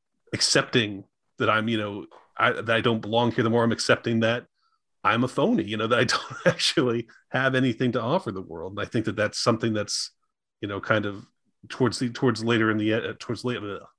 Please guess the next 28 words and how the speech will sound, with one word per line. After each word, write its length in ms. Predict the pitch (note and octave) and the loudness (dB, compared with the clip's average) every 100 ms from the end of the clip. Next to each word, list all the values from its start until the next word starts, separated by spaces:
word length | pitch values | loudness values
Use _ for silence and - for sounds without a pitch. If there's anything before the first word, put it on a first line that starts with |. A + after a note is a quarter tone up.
| _ _ - _ _ - | _ _ -20 _ _ -2
later 260 | B2 A#2 | 0 4
on 120 | A#2+ - | 4 2
<laughs> 80 | |
in 100 | D3 | 0
Hudsucker 380 | C3 B2+ B2 - | 2 2 0 2
Proxy, 320 | B2+ A#2 - | 4 4 4
when 120 | G#2 G2 | -2 0
it 80 | |
gets 180 | G#2 - | -2 -2
a 40 | G#2 | -4
little 140 | G2+ | -6
bit 120 | G2+ | -8
more 180 | G2+ G2 | -6 -4
dark, 300 | A2 G#2+ G#2 | 2 2 0
that's 160 | G2+ - | -6 -6
sort 140 | G#2 | -6
of 60 | G2 | -4
where 120 | G2+ | -8
it 80 | F#2+ | -8
kind 160 | G2 | -12
of 60 | G2 | -12
comes 240 | - G#2 | -10 -10
from, 220 | - G2 A2 | -12 -16 -14
stems 260 | - G#2+ | -14 -12
from 120 | - | -10
that 140 | G2+ - | -8 -8
sort 260 | G#2 G2 | -8 -8
of, 60 | G#2 | -12